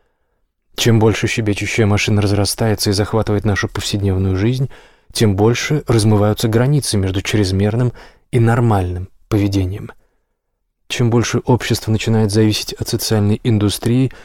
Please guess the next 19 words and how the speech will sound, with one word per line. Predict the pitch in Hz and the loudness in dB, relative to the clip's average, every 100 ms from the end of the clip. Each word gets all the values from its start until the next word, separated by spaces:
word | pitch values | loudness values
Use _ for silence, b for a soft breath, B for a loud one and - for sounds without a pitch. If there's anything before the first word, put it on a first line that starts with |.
| B | B
чем | - 120 107 | -2 0 0
чаще | - 123 - 117 | 0 -2 0 0
нуждается | 110 107 113 - 110 | 2 2 0 0 0
в | 107 | 2
ней | 110 | 2
для | 104 | 2
достижения | 104 98 - 107 110 101 | 0 0 -2 0 2 0
своих | - 104 - | -2 -4 -4
повседневных | 104 - 107 104 95 95 | -4 -2 0 0 0 -2
целей, | - 113 107 120 | -2 0 2 0
включая | - 120 117 110 | -2 -2 0 -2
общение, | - - - 107 110 120 113 B - | -4 -6 -2 0 2 0 -4 B -2
развлечение, | 113 101 98 - 104 104 101 | 0 0 -2 -2 0 0 0
поиск | - 107 - | 0 -2 0
работы | 101 98 95 | 0 0 0
и | 104 | 0
любовь, | 95 101 117 - b b b b _ _ | 0 -2 -4 -8 b b b b _ _
тем | - 117 113 | -2 0 0
логичнее, | 120 113 104 131 - - 104 | 2 2 2 -4 -6 -8 -8